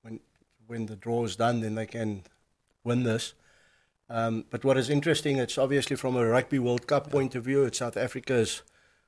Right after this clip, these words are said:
Speaker 1: World Cups that we've won. Um, nineteen ninety-five, fifteen twelve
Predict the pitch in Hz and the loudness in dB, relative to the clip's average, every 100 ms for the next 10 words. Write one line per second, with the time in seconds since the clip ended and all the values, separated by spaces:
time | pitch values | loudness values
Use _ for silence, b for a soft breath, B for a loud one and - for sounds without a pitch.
0 | _ 127 131 - 143 135 127 117 113 101 | _ 2 2 4 2 2 -8 -8 -8 -6
1 | 110 143 147 143 b b b b _ _ | 2 4 4 -4 b b b b _ _
2 | 117 110 107 107 - _ 123 127 127 117 | -10 -8 -8 -12 -18 _ -6 -4 -4 -4
3 | 117 123 117 - 147 143 143 131 - - | -2 -2 -6 -4 4 6 6 4 -2 -16
4 | - 135 - 131 117 - 143 139 139 123 | -6 -6 -4 -4 -4 0 4 6 4 2